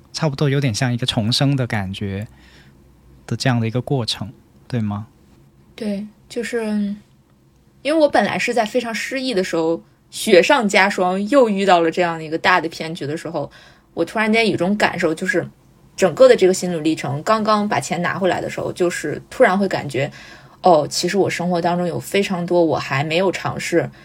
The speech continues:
Speaker 2: 且我没有关注到的非常快乐的一个点，但是我却因为我自己没有观察到，而去丧失了很多体验的一个乐趣。所以我钱拿回来之后，我就开始到处去玩儿，啊，去跟朋友去聚会，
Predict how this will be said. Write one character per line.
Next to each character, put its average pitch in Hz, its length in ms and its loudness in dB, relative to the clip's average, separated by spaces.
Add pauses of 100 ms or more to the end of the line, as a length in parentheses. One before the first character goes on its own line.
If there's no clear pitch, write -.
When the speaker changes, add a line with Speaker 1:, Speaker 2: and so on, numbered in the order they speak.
(120)
Speaker 2:
且 - 160 0
我 165 140 4
没 160 100 -6
有 160 120 0
关 175 220 0
注 180 160 -4
到 151 200 -2
的 - 120 -6
非 220 220 -4
常 156 220 -6
快 185 260 0
乐 160 140 2
的 143 100 -8
一 139 100 -4
个 139 120 -6
点， 127 240 -10 (640)
但 208 140 0
是 196 100 2
我 170 100 4
却 156 200 0
因 185 100 0
为 196 60 0
我 190 160 2
自 302 240 4
己 139 180 -4
没 131 80 -2
有 165 140 -2
观 170 200 0
察 131 220 -6
到， - 260 -4 (340)
而 175 200 6
去 190 240 -4
丧 226 240 4
失 208 140 0
了 185 80 4
很 180 120 -6
多 165 140 0
体 - 200 -10
验 165 80 -4
的 170 60 -2
一 160 40 -8
个 165 100 0
乐 196 220 2
趣。 - 260 -10
所 - 160 -2
以 - 20 4
我 196 120 2
钱 170 260 -4
拿 175 140 0
回 185 80 2
来 175 100 4
之 175 140 -2
后， 165 260 -2 (320)
我 156 100 -4
就 160 140 -2
开 175 220 2
始 156 180 -2
到 180 160 2
处 180 100 -6
去 175 140 -4
玩 135 140 0
儿， - 160 -6 (400)
啊， 143 140 0
去 - 140 -6
跟 190 160 2
朋 190 160 0
友 240 60 0
去 196 100 -2
聚 190 140 0
会， 190 260 2